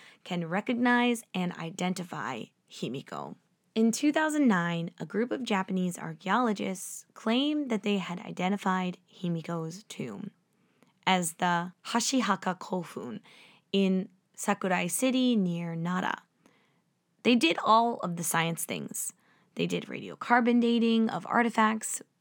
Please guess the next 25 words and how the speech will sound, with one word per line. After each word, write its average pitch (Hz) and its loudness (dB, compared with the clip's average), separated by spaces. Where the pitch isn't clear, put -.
that 185 0
were 170 -6
discovered 196 0
on - -4
the 170 -8
outskirts 165 -4
of 165 -4
the - -6
Kofun 202 4
and 190 2
found 208 6
that 202 0
they 202 2
did 254 0
date 262 6
between 226 4
two - -6
hundred 208 2
forty 277 4
and - -20
two 165 -2
hundred 175 0
sixty 208 2
A 175 0
D, 202 0